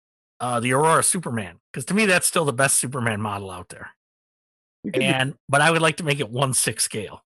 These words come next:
Speaker 1: You know, I'd like to blow it up.
Speaker 2: You know, and that's funny 'cause we just had that conversation on one of our user groups. I have all four of 'em right there. Uh,
Speaker 1: Mm-hmm.
Speaker 2: Robin, Superboy. Oh, Superboy. What? Oh, he's right up there.
Speaker 1: Yeah.
Speaker 2: Um, but they're all out of weird scale.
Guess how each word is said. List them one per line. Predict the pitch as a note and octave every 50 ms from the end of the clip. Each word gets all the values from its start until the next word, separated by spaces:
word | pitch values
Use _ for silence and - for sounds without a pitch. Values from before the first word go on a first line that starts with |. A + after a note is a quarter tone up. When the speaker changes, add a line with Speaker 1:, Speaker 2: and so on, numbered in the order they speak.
| _ _ _ _ _ _ _ _
Speaker 1:
You | - A#2+
know, | A#2+
I'd | A2+ A#2 B2 B2+
like | C3+ A#2+ -
to | -
blow | F#2+ G#2 A2+ A2 G#2+ G2
it | F#2+
up. | F#2+ F#2 F2 - - _ _ _ _
Speaker 2:
You | D#3 F3+
know, | F#3+ G#3 G#3+ G#3+ G3+
and | - - F3+ G3
that's | G3+ G3 F3+
funny | - - G#3 G#3 G#3 F3 -
'cause | - E3 C#3
we | C#3 D3+ D#3 D#3
just | C#3 D3+ D3 D#3+
had | E3 D#3+ D#3+
that | E3 D#3+ -
conversation | E3 D#3+ D#3 D#3 D3 - D#3+ D3+ D3+ - - D3
on | D3 D3+
one | D3+ D3+
of | D3+ D3
our | D3 D3
user | D3 D3+ D#3+ E3+ E3+ D#3
groups. | C#3 C3+ B2 - -
I | D3 D3
have | D3+ C#3+ C3+
all | D#3 D#3+ E3 D#3 -
four | D#3+ E3 E3 D#3+
of | C#3
'em | A#2+ A2+ A2+ A#2+
right | B2 B2 B2 -
there. | - B2+ A#2 G2 F2 - - _ _ _ _ _ _ _
Uh, | - A#2 A#2+ B2 A#2 A#2
Speaker 1:
Mm-hmm. | A2+ - B2 -
Speaker 2:
Robin, | C#3 C3+ B2+ C3+ C#3 C3+ C3 B2+ B2+ B2+ B2+ B2+ A2+ - _ -
Superboy. | B2+ A2 D3 B2+ A2+ A#2+ B2 B2 - A2+ A#2+ B2 A#2+ A#2+ A#2+ A#2 A#2 A#2 A#2+ B2 - _ _ _ _ _ _ _ _ _ _ _ _ _ _ _ _ _ _ _ _ _ -
Oh, | - - - - _
Superboy. | E3 - - A#2 G#2+ A2+ A#2
What? | A#2 C#3 C#3+ -
Oh, | - F#3 -
he's | A2 C#3+ D#3 B2
right | B2 A2 G#2+
up | A#2 -
there. | - F3 B2+ - - _ _ _ _ _ _ _ _ _ _
Speaker 1:
Yeah. | - D#3 D#3+
Speaker 2:
Um, | E3+ D#3+
but | F#3+ G#3
they're | G3+ G3+ G#3
all | G#3+ A3
out | A3 G#3+ G#3+
of | G#3
weird | G#3 G#3 G#3 G3+ E3+
scale. | - - G3+ A3+ A#3 E3+ F#2 E2